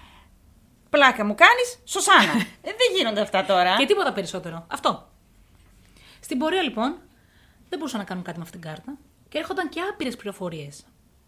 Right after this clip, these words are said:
Speaker 2: Γιατί όλοι αποσκοπούσαν στις είκοσι πέντε χιλι-, στα είκοσι πέντε χιλιάδες δολάρια που είχαν πει στην αρχή οι γονείς της.
Speaker 1: Μια σημαντική ερώτηση. Δεν ξέρω
Speaker 2: Μην με
Speaker 1: αν το
Speaker 2: ρωτάς
Speaker 1: αναφέρουν
Speaker 2: εσύ
Speaker 1: κα-,
Speaker 2: σήμερα.
Speaker 1: ναι.
Speaker 2: Κάπου, κάπου χάζευες, δεν προσέχεις τι λέω.
Speaker 1: <laughs> Όχι, ε,
Speaker 2: Ωραία.
Speaker 1: είναι to the point αυτή.
Speaker 2: Για πες μου.
Speaker 1: Η κάρτα που ήρθε
Speaker 2: Μμμ.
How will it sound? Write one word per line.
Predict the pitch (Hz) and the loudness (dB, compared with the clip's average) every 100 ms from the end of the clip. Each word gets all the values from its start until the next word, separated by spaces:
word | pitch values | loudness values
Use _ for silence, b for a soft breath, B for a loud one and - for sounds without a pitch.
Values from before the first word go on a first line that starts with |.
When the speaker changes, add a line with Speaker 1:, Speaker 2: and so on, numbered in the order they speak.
| _ _ | _ _
Speaker 2:
Γιατί | - 214 | -14 -8
όλοι | 254 | -6
αποσκοπούσαν | 302 285 - - 240 294 294 | -6 -8 -12 -8 -6 -4 -4
στις | 302 262 | -6 -10
είκοσι | - - | -12 -6
πέντε | 233 254 | -4 -4
χιλι-, | - 214 | -8 -12
στα | - | -10
είκοσι | 226 - | -12 -8
πέντε | 247 | -8
χιλιάδες | 262 220 233 | -6 -6 -6
δολάρια | 190 190 214 220 214 - b b b - | -6 -4 -4 -4 -8 -12 b b b -14
που | |
είχαν | 226 208 190 | -10 -10 -8
πει | 214 | -10
στην | - | -8
αρχή | 180 - | -10 -8
οι | 196 | -10
γονείς | 175 170 156 | -8 -10 -12
της. | - - - - | -16 -20 -18 -6
Speaker 1:
Μια | 220 240 294 | -2 0 -2
σημαντική | 269 208 214 | -4 -6 -4
ερώτηση. | 277 214 202 - | -2 -2 -4 -10
Δεν | 185 | -12
ξέρω | - 247 226 | -8 -6 -4
Speaker 2:
Μην | 190 233 349 | -4 -4 -4
με | |
Speaker 1:
αν | 403 | -4
το | |
Speaker 2:
ρωτάς | 226 185 | -4 -6
Speaker 1:
αναφέρουν | 180 - 180 175 | -8 -8 -8 -8
Speaker 2:
εσύ | |
Speaker 1:
κα-, | 170 | -8
Speaker 2:
σήμερα. | 156 147 - | -10 -12 -4
Speaker 1:
ναι. | 285 240 | -2 -2
Speaker 2:
Κάπου, | 240 - | -4 -4
κάπου | 285 - | -6 0
χάζευες, | 320 311 285 - | 0 2 0 0
δεν | 262 | -4
προσέχεις | 220 - 302 226 | -6 -6 -8 -8
τι | 262 | -8
λέω. | 262 208 156 277 | -6 -6 0 4
Speaker 1:
<laughs> | 370 | 4
Όχι, | 427 - 196 - | 4 -4 -6 -6
ε, | - | -6
Speaker 2:
Ωραία. | 226 226 | -4 -4
Speaker 1:
είναι | 370 - | -6 -6
to | |
the | 240 233 | -6 -4
point | 403 427 240 | 0 2 0
αυτή. | 175 | -4
Speaker 2:
Για | 208 | -4
πες | 190 208 | -2 -2
μου. | 214 311 B B B B | -2 -6 B B B B
Speaker 1:
Η | - 214 | -14 -2
κάρτα | 302 440 466 | 2 2 0
που | 311 277 | -4 -2
ήρθε | 330 285 175 123 - - | -2 -4 -8 -8 -14 -10
Speaker 2:
Μμμ. | 208 | -6